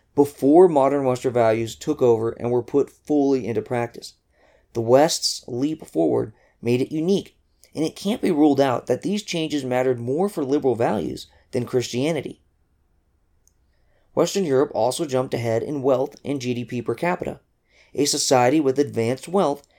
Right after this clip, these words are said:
has the luxury of moving toward nicer morals. Maybe many societies that made this economic leap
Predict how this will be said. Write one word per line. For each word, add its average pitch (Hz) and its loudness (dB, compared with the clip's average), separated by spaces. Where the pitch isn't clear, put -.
has 165 -4
the 139 4
luxury 117 0
of 127 0
moving 135 0
toward 120 0
nicer 120 -4
morals. 151 -4
Maybe 123 2
many 135 4
societies 117 4
that 120 0
made 120 0
this 135 0
economic 117 -4
leap 156 0